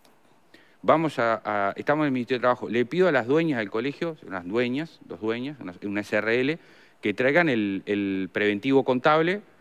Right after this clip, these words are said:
con la firma de un contador público para hacer la pericia correspondiente para ver dónde estaba, hacer un diagnóstico técnico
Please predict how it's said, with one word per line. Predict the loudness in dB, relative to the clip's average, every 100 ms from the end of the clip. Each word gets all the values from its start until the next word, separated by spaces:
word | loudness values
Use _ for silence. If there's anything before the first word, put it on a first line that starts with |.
| _ _
con | -4 -4
la |
firma | 2 2 2
de | 0
un |
contador | -2 0 0 0
público | 0 0 0 2 2 0 -4
para | -2 0
hacer | 2 2 2 0
la | -2
pericia | -2 -4 0 2 2 0 -8
correspondiente | -6 -4 -4 -2 -2 0 -2
para | -2 0
ver | 4 4 2 -8 -4
dónde | 0 2 2
estaba, | 4 4 4 2 -4 -20 -14 -8
hacer | 0 2
un |
diagnóstico | 2 2 0 -4 2
técnico | 2 2 0 -2 -2